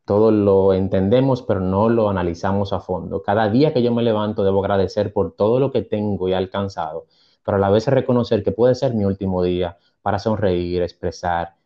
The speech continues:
demostrar o para dar ese paso que yo sé que necesito fuera de la zona de confort.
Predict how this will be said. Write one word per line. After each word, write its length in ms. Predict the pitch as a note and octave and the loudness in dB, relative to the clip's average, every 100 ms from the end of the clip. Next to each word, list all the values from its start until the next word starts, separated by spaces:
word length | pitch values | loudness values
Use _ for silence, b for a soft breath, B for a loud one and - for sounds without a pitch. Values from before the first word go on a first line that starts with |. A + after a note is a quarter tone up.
| _ | _
demostrar 640 | A2 A2 G#2+ - F2+ F2 - | 0 0 0 -2 0 -2 -2
o 80 | G2 | -2
para 180 | G2+ G2 | 0 0
dar 120 | A#2 | 0
ese 180 | C3+ C3+ | 0 -2
paso 500 | - G#2+ G2 - E2 _ _ | 0 -2 -2 -6 -14 _ _
que 100 | G2+ | -2
yo 100 | F#2+ | -2
sé 120 | G#2 | -2
que 100 | G2+ | -2
necesito 500 | G2 G2 - F#2+ F#2 | -4 -4 -8 -8 -8
fuera 240 | - F#2 F2+ | -4 -2 0
de 80 | |
la 80 | F2 | -2
zona 220 | E2 F2+ | -4 -6
de 100 | F2 | -6
confort. 440 | - F2+ - E2+ | -6 -12 -6 -8